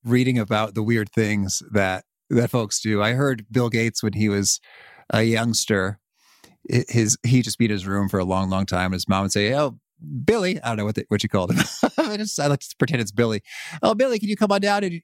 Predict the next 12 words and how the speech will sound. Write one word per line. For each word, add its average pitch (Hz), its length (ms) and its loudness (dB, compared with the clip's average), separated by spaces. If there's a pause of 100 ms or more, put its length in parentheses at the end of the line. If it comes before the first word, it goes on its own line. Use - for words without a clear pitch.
he'd 160 200 2
say, 160 220 4
"Mom, 294 720 2
I'm 240 160 2
trying 359 560 0
to 240 100 -2
think." 349 720 0 (400)
Like, 120 160 2 (100)
he's 131 260 2
just 147 280 -2
<laughs> - 60 -4
thinking 160 400 0